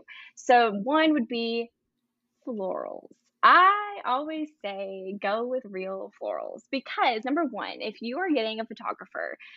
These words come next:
and you're spending a lot of money on a photographer, I've heard from so many photographers that it is hard to capture fake florals. And they ask me specifically, "Okay, does this wedding have fake florals or not?" And I'm like,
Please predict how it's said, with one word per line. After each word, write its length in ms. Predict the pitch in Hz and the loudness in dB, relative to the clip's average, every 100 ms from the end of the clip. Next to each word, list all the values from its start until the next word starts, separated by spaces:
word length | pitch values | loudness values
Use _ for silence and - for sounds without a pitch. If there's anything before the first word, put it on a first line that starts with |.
| - - _ | -20 -20 _
and 520 | 233 226 226 214 202 | 2 4 0 -4 -4
you're 120 | 220 233 | -6 -6
spending 240 | 427 480 | -8 -4
a 40 | 330 | 0
lot 240 | 233 240 | 2 2
of 80 | 269 | 2
money 260 | 226 220 208 | -4 -6 -10
on 80 | |
a 60 | 202 | -10
photographer, 500 | 196 190 190 196 - - _ _ - | -6 -4 -4 -6 -8 -8 _ _ -4
I've 280 | 202 269 302 | 0 0 -2
heard 280 | 240 214 - | -4 -4 -6
from 260 | 233 214 196 | -8 -8 -10
so 400 | - - 214 226 | -16 -6 -2 -2
many 200 | 214 196 | -2 -6
photographers 520 | 202 185 185 196 190 | -4 -4 -4 -6 -2
that 140 | 196 | 2
it 80 | 208 | 4
is 160 | 202 196 | 2 0
hard 380 | - 196 208 233 | 0 2 2 0
to 60 | |
capture 800 | - - 185 185 - 196 190 190 _ _ - | -6 -2 -2 -2 -4 -2 0 -2 _ _ 0
fake 280 | 196 - - _ - | 0 0 -8 _ 0
florals. 400 | 190 - - - _ - - - | 4 4 0 -4 _ -20 -20 0
And 140 | 214 220 | 4 6
they 80 | 214 | 6
ask 380 | 196 226 - | 6 4 -2
me 300 | 214 196 196 - _ | -6 -4 -4 -8 _
specifically, 640 | - 247 247 233 226 202 | 2 2 4 -2 0 2
"Okay, 240 | 214 233 214 | 2 0 0
does 160 | 202 | 0
this 200 | 208 254 | 0 0
wedding 340 | 226 220 214 220 | 4 4 2 -4
have 180 | 202 196 | -8 -4
fake 180 | 208 - | -6 -6
florals 300 | 190 185 190 | -8 -6 -6
or 80 | 185 | -4
not?" 240 | 196 147 - | 4 4 4
And 80 | 208 | 0
I'm 80 | 196 | -2
like, 180 | 190 | -4